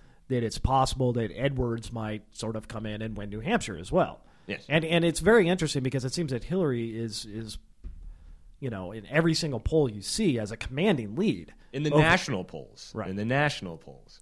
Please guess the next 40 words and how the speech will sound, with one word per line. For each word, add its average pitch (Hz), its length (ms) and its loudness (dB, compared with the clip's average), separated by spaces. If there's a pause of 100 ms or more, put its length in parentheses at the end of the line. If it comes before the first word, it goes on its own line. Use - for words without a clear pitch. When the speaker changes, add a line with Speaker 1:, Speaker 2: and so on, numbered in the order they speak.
(120)
Speaker 1:
But 143 360 6 (640)
you're 151 140 4
right. 254 200 10
I 131 60 -2
mean, 127 140 0
if 127 40 4
Speaker 2:
But 170 140 10
Speaker 1:
you 147 80 6
look, 165 60 8
Speaker 2:
national 208 380 10
polls 175 240 10
Speaker 1:
but 175 80 12
Speaker 2:
are 185 60 6
meaningless 185 540 6
in 165 80 6
a 185 40 8
Speaker 1:
again, 175 120 6
Speaker 2:
primary, 240 420 10
this 139 200 6
early 160 200 12
in 175 60 6
a 196 40 6
Speaker 1:
again, 170 120 2
Speaker 2:
primary 185 220 10
Speaker 1:
I - 60 8
mean, 160 80 8
Speaker 2:
season. 151 120 4
Speaker 1:
but 151 260 6
you're, 165 160 6
and 156 240 2
you're 147 140 6
absolutely 143 320 4
correct. 156 240 4
When 131 100 0
you 147 80 8
look 147 180 10
at 156 60 4
the 156 80 6
primary 143 460 2
states, 131 440 -2